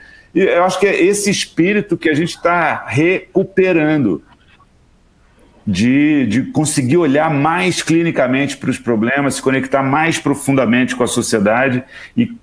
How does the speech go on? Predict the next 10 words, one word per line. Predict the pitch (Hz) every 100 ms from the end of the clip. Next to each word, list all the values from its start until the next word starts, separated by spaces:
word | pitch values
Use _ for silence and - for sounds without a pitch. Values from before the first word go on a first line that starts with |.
| _ -
ter | 180
a | 185
capacidade | 180 165 160 147 139 139 147
e | 151
a |
velocidade | 135 139 - 139 127
de | 143
criar | - 165 147 165
essas | 165 151 139
soluções | - 131 110 - 113 120 127 -